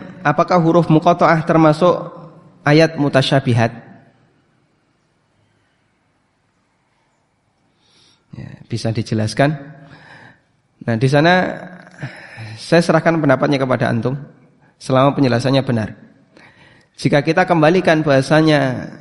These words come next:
huruf muqatta'ah menuai perbedaan pendapat di kalangan ulama terkait maknanya, sehingga maknanya tidak jelas.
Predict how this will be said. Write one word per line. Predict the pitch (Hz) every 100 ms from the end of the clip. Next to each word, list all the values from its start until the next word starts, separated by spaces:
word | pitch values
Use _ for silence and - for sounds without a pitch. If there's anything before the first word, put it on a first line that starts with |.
| - - _
huruf | 139 175 185
muqatta'ah | 156 160 165 147 110 104 - - - _ _ -
menuai | 139 151 170 165 143
perbedaan | 160 147 131 139 135 127 -
pendapat | 143 147 135 143
di |
kalangan | 135 127 127 120
ulama | 131 139 139 113 - - - _ _ _ _ _ _ _
terkait | - 131 131 127
maknanya, | 135 - 147 131 113 101 - - _ _ _ _ _
sehingga | - 117 120 120
maknanya | 135 127 127 127
tidak | 127 131 -
jelas. | 123 117 107 - -